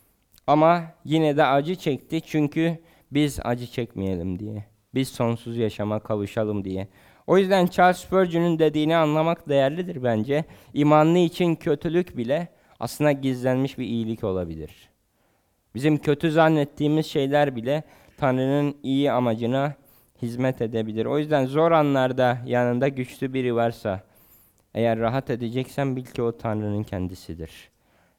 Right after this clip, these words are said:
Onu mesken edinin, onu konut edinin. Ve on dört, on altı ayetlerine geçtiğimizde artık son ayetlerde bir döngü var. Orada da Tanrı'nın vaatleridir bunlar.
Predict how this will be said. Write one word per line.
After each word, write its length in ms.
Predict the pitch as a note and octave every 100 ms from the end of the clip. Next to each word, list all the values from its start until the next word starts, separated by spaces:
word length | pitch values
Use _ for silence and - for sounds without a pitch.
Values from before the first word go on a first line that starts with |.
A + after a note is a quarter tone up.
| _ -
Onu 280 | C3+ C#3+
mesken 460 | C3+ B2 - - A#2
edinin, 460 | A2+ A2 G#2 G2+ A2 - - _
onu 240 | B2 B2+ B2
konut 380 | - A#2 A#2 A2+
edinin. 440 | G#2 F#2+ F#2 F2+ - _ _ _ _ _ _ _ -
Ve 220 | D#3 F3+ -
on 260 | F#3 G3
dört, 240 | F#3+ F3+ -
on 180 | F3
altı 280 | F#3 E3+ -
ayetlerine 640 | F#3 E3 D3+ - D3 D3 D3+
geçtiğimizde 760 | D3+ D#3+ - C#3 C3 B2+ D3
artık 400 | C3+ B2 - C#3
son 240 | - D3+ C#3+
ayetlerde 840 | B2+ A2 G2+ G2+ G#2 G#2+ D#3+ F3+ _ - _ _ _ _ _ _ _ -
bir 280 | C#3+ E3+ D3
döngü 360 | C#3 C3+ C3+ D#3
var. 260 | A#2 C3+ - - _ - _ _ _ _ _ _ _ _ _ _ -
Orada 380 | D3+ D#3 D3+ D3+
da 180 | F3
Tanrı'nın 720 | F3 D#3 D3 C#3 D3+ D#3+ D3
vaatleridir 800 | C3 B2+ B2 - A#2+ B2 A#2+ G#2+ -
bunlar. 420 | E2 D#2+ D#2+